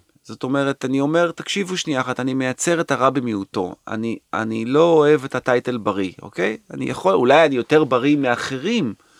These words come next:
אני את זה מוכן לקבל." אני לא יודע גם לא אם, אם, אם מכולם בעצם, אבל אני לא אוהב את הטייטל בריא,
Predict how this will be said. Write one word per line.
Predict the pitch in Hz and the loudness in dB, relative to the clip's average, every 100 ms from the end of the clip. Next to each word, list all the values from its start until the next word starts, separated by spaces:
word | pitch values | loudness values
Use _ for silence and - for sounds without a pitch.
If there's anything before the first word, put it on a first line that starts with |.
| - - - - _ - | -20 -20 -20 -20 _ -10
אני | 104 110 90 | -6 -4 -4
את | 107 | -2
זה | 113 160 | 6 6
מוכן | 160 - 131 139 135 | 6 0 -2 0 0
לקבל." | 135 139 143 220 208 240 _ _ _ - _ _ _ _ _ _ _ _ 98 | 0 -4 0 0 -2 -8 _ _ _ -20 _ _ _ _ _ _ _ _ 0
אני | |
לא | 110 | 2
יודע | 131 | 4
גם | 123 117 | 4 2
לא | 117 | 4
אם, | 123 - _ | 0 -2 _
אם, | 113 - | -8 -6
אם | 113 104 | -6 -4
מכולם | 95 - 117 147 120 104 | -6 -6 0 2 2 -2
בעצם, | 98 - - - 185 _ _ _ | -8 -8 -10 -10 -14 _ _ _
אבל | - 117 123 | -2 2 4
אני | 123 131 | 4 2
לא | 143 | 4
אוהב | 151 147 | 6 4
את | - | 0
הטייטל | 120 107 101 | -4 -2 -4
בריא, | - 87 82 | -6 -6 -6